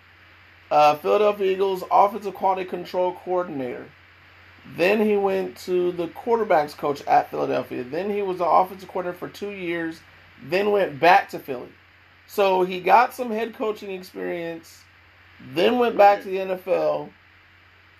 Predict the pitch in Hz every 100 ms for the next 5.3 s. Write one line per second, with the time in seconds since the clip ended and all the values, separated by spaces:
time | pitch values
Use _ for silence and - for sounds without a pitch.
0 | _ - 170 - 135 175 165 123 190 -
1 | _ _ - - - _ _ - 139 175
2 | 262 233 226 214 214 202 190 196 185 185
3 | 180 175 175 160 147 160 160 180 160 160
4 | 139 131 123 120 147 156 143 135 123 131
5 | 170 123 -